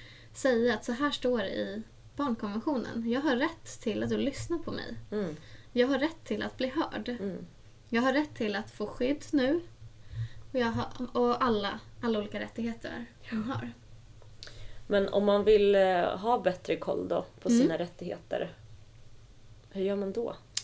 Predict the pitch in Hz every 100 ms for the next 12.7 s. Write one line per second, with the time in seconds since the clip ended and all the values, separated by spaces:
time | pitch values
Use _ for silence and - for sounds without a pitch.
0 | - - - - - 240 214 208 208 202
1 | 214 220 233 262 294 220 190 - - 226
2 | 208 226 - 233 285 - 170 - - -
3 | - 262 - - - 214 196 196 - -
4 | 269 294 - - - - - 226 214 214
5 | 208 233 240 254 240 269 - 330 262 196
6 | - 220 233 233 214 233 233 240 - 247
7 | 277 233 208 208 208 220 262 214 196 196
8 | 196 - 208 208 - - 202 233 262 269
9 | - 170 180 302 - - - 233 226 -
10 | 233 226 226 214 208 220 208 202 202 208
11 | 226 220 220 262 311 415 - - - -
12 | 247 254 254 - 240 247 254